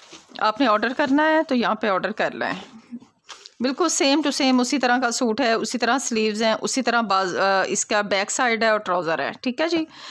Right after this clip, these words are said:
कलर अब मैं आपको दिखा दूँगी सबके। हाँ जी, ये देख लें जी, आपके सामने ही है इसका घेरा भी। ये डिजाइनिंग आपको समझ आ गई है। ऊपर वाला डिजाइन जो है इसका ये वाला है। ठीक है, शेड भी आपके सामने ही है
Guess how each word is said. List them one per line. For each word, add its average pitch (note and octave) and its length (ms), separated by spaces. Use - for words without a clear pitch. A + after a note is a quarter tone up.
कलर B3+ 260
अब C#4+ 140
मैं D#4 100
आपको A#3+ 260
दिखा B3+ 300
दूँगी D4 260
सबके। F4 360
हाँ C4+ 160
जी, A#3+ 160
ये A3 160
देख B3+ 220
लें D4+ 160
जी, C#4+ 120
आपके B3+ 280
सामने A#3 360
ही C4+ 60
है C4 120
इसका C4 240
घेरा A#3+ 340
भी। C#4+ 160
ये G#3+ 140
डिजाइनिंग A#3+ 440
आपको A#3 240
समझ A#3 280
आ F#3+ 120
गई A#3+ 160
है। C4+ 60
ऊपर C4 320
वाला A#3+ 220
डिजाइन G#3+ 360
जो B3 100
है A#3 160
इसका - 300
ये F3 200
वाला A2+ 280
है। - 140
ठीक B3+ 180
है, C#4 80
शेड A3 340
भी C#4 120
आपके C4 280
सामने A#3+ 380
ही B3+ 120
है D4+ 220